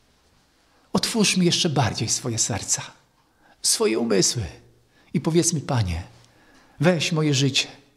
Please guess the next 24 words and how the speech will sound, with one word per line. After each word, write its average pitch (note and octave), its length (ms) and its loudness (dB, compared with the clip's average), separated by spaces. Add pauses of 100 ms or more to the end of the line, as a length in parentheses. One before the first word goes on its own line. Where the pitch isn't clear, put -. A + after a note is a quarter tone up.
(320)
weź F#3+ 320 4
moje G3 200 2
problemy, D#3 580 4 (720)
weź, A#3 220 6
Panie, A#3 480 6 (560)
moją B3+ 300 10
rodzinę, G#3+ 600 6 (500)
mój A3 160 8
dom, F#3 440 4 (220)
moją B3+ 280 8
pracę. A3 580 4 (880)
Weź F3+ 280 4
to F#3 100 -4
wszystko, - 400 0
ja D#3+ 120 6
Tobie F#3 400 4
oddaję, A#2+ 520 -2 (1000)
abyś C3 360 0
mógł B2 200 0
Ty - 160 2
już G3 200 0
poprowadzić D#3+ 680 0
i - 40 -6
pokierować G2+ 840 -4